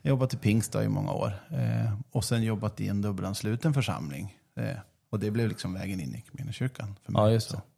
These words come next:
Speaker 1: Och
Speaker 2: Den
Speaker 1: sen
Speaker 2: var pingst och Equmeniakyrkan.
Speaker 1: Ja, precis.
Speaker 2: Ja.
Speaker 1: Så jag jobbade i pingstförsamlingen i Sävar och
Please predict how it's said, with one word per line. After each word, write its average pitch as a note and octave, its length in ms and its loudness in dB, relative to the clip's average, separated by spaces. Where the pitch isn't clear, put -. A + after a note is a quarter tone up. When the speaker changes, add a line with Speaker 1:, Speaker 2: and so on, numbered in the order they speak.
Speaker 1:
Och C3 120 4
Speaker 2:
Den A#2+ 100 10
Speaker 1:
sen A#2 120 8
Speaker 2:
var A2 140 10
pingst A2 360 6
och G#2 140 2
Equmeniakyrkan. G2+ 720 2
Speaker 1:
Ja, G#2 280 2
precis. - 440 -4
Speaker 2:
Ja. C3 60 -4
Speaker 1:
Så A#2 100 2
jag A#2+ 120 4
jobbade A2+ 280 2
i G#2+ 40 0
pingstförsamlingen G#2+ 760 0
i G2 180 -4
Sävar G2+ 500 -4
och - 280 -14